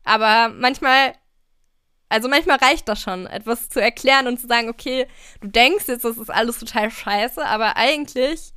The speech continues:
so schlimm ist es gar nicht. Oder hier, du denkst jetzt, man kann gar nichts mehr machen, aber Person X Y arbeitet an einer Lösung und die ist auch vielversprechend.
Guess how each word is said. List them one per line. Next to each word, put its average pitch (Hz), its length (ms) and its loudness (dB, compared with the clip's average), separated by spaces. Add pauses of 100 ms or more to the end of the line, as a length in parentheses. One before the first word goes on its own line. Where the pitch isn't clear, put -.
(480)
so 262 220 4
schlimm 330 400 0 (920)
ist - 180 -2
es 196 180 -8
gar 190 200 2
nicht. 196 240 -10
Oder 226 320 4 (840)
hier, 294 560 0 (420)
du 233 100 -4
denkst 262 260 4
jetzt, 311 120 -14
man 277 140 2
kann 247 160 -2
gar 220 200 4
nichts 370 200 -4
mehr 233 120 -2
machen, 254 320 -2
aber 233 220 -2
Person 254 680 -4
X - 200 -10
Y 277 880 -2
arbeitet 220 460 -2
an 233 80 -2
einer 262 260 0
Lösung 277 460 -2
und 214 180 -6
die 214 100 -10
ist 226 100 -8
auch 247 120 0
vielversprechend. 196 960 -8